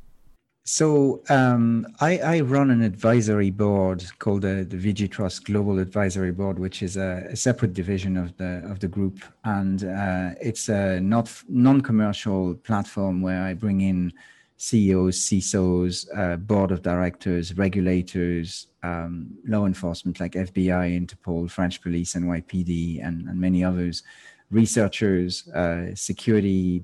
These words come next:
bloggers, and people that write books and so on. So I have a group of about seven hundred people, uh, worldwide,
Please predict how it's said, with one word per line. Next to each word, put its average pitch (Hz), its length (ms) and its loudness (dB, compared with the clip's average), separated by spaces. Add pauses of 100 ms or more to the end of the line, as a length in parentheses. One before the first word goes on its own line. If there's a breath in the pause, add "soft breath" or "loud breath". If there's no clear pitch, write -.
bloggers, 90 560 4
and 87 320 -6
people 98 260 0
that 95 200 0
write 92 200 0
books 92 220 -4
and 90 120 -4
so 92 180 -4
on. 87 200 -2 (340 loud breath)
So 113 120 -2
I 110 60 6
have 120 100 6
a 120 60 4
group 123 240 6
of 104 80 -2
about 98 200 0
seven 101 320 2
hundred 92 360 -2
people, 92 600 0 (120)
uh, 87 320 -2
worldwide, 95 640 2